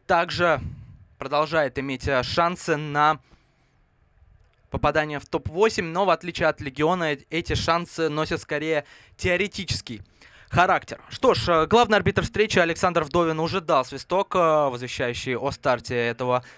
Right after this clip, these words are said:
противостояния, поэтому не будем терять, э, времени мы с вами и начнём знакомиться со стартовыми составами играющих сегодня команд.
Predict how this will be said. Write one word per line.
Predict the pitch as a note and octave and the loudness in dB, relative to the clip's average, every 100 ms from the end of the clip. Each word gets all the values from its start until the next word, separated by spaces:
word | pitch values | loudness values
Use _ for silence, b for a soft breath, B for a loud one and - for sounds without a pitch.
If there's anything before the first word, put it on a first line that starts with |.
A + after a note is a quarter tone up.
| B - | B -2
противостояния, | D#3+ E3 D#3 G#3 A3+ A3 | 0 -2 -2 0 0 0
поэтому | - F#3 G3+ F#3+ F3+ | 0 0 0 -4 -4
не | F3 | -4
будем | F3+ F3 C#3 | -4 -4 -4
терять, | B2+ D#3 C#3 - | -6 -4 -4 -4
э, | D3 C#3 | -6 -4
времени | C3 D3+ C#3+ C#3 C3+ B - | -4 -6 -6 -6 -6 B -8
мы | F3+ F#3 | -4 -2
с | D#3+ - | -4 -4
вами | E3 G3 G#3 G3 F3+ | 0 0 0 -2 -4
и | E3+ G3+ | -6 -4
начнём | E3+ - F3 | -4 -4 -4
знакомиться | D3+ D#3 F3+ E3 - | -4 -4 -2 -4 -6
со | D#3 D3+ | -2 -4
стартовыми | - E3 D3+ D3+ C#3+ | 0 -2 0 -6 -6
составами | C#3 - C#3+ C#3 C3 B B | -6 -2 -2 -2 -8 B B
играющих | C#3 D3 D3 C#3 - C#3 | -8 -2 0 0 -2 -4
сегодня | - C#3 B2+ B2 B2 A#2+ A2+ | -6 -6 -2 -2 -2 -4 -2
команд. | - D#3+ F3 | 0 2 2